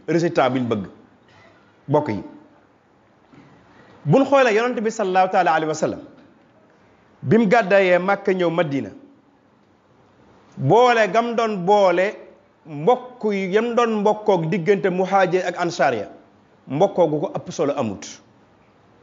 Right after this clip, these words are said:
Te gis nañ ne ban leen boolee ñoom, la gën a dëgëral seenu bokkoo mooy ku am ñaari soxna, wacc sa benn soxna, iddaam jeex, nga may sa moroomu saxaaba. Ku am ñaari bitig,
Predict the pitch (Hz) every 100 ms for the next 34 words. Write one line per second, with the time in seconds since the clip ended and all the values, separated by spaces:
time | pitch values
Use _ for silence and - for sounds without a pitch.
0 | _ _ _ - 202 190 277 269 202 165
1 | 208 - - _ _ _ _ _ _ _
2 | _ - 135 247 262 254 226 185 226 208
3 | 185 185 190 143 104 - _ _ _ _
4 | _ _ _ _ _ _ _ - 202 214
5 | 294 269 175 247 247 233 226 220 233 202
6 | 170 175 214 - 190 165 175 190 277 -
7 | - - _ _ _ _ _ _ - 247
8 | 233 226 208 190 170 190 175 180 202 -
9 | 180 170 165 - 156 151 165 214 175 185
10 | 165 139 175 165 151 160 165 156 135 131
11 | 123 123 - 87 85 - _ _ _ _
12 | _ _ _ _ _ - 254 247 247 247
13 | 233 202 226 254